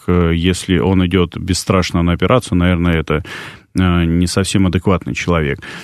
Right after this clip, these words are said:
Поэтому доля страха должна быть абсолютно, но при этом, м, человек должен понимать, э, то, что в этом действительно есть необходимость, и тогда он,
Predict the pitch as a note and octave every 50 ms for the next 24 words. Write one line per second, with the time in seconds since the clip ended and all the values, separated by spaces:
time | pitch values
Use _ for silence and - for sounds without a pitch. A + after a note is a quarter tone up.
0 | - - _ A#2+ A#2 A2+ - B2+ B2 B2 A#2+ A#2 A#2 A2+ G#2+ A#2+ C#3+ C#3 B2+ B2
1 | A#2+ A2+ - - - C3 C3 A#2 - B2 G#2+ A#2 A#2 G#2+ G2+ C#3 D3+ D3+ C#3 A2
2 | F2+ - - - - - - F#2 - - - G#2+ G2+ F#2+ F#2 F2 - G2+ F#2+ G2
3 | G#2 A2 A2 A2 G#2+ F#2+ - G#2+ A2+ B2+ C#3 - B2+ A2 G#2+ G2+ F#2 - - -
4 | G2 G2 F#2+ F#2 F#2 F#2 F2+ E2+ - - A2+ G#2 G2 G2 G#2 G2+ F#2+ F#2 F#2+ F2
5 | - G2+ F#2 G2 G2 G#2+ B2+ E3 F3+ - - - G#2 G2+ G2 F#2+ F2+ - G#2 G2
6 | - _ - G2 F#2+ F2+ F2 E2 E2 F2 F#2 G2 G#2 F2+ - F2+ F#2 F2+ F2+ -
7 | - - G2+ - G2 G2 G2 F#2 F2+ - - G2+ F#2 - - A2 A2+ B2+ F#3+ A#3+
8 | A3+ E3 - - - A2 G#2 G2+ F#2+ F#2+ F2 - - F#2+ F2+ F2+ A#2 C3 C#3+ D3
9 | C#3 C#3